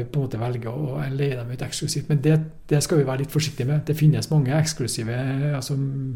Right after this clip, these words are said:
utleiemuligheter for, for å få leie eksklusivt. Men vi skal være forsiktige med at ikke det blir på en måte vår nye norm, at, eh, at det er stengt, at du møter stengte dører når du kommer til hytte. Det, det skal vi, eh, være forsiktige med.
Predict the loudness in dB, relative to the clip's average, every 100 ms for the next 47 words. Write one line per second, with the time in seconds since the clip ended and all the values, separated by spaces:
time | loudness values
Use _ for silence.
0 | -10 -16 -18 -10 -2 4 4 4 0 0
1 | -2 -4 -4 -6 -2 0 0 -2 -2 -4
2 | -2 -2 0 0 0 -2 -4 -4 -2 0
3 | 2 2 0 -12 -18 -20 -20 -12 -2 0
4 | 0 0 -2 -2 -4 -4 -4 -4 -2 -2
5 | -4 -4 -4 -4 -2 -4 -4 -4 -4 -2
6 | -2 -4 -2 0 0 -2 -2 0 0 -2
7 | -6 -8 -6 -4 -2 -2 -2 -2 -4 -6
8 | -10 -20 -20 -8 -4 -2 -2 -2 -4 -4
9 | -2 -2 0 0 0 0 -2 -2 -4 -4
10 | -4 -4 -4 -2 -4 -2 -4 -6 -12 -16
11 | -20 -20 -20 -8 -4 -4 -4 -4 -4 -2
12 | -2 -4 -4 -4 -6 -4 -6 -4 -6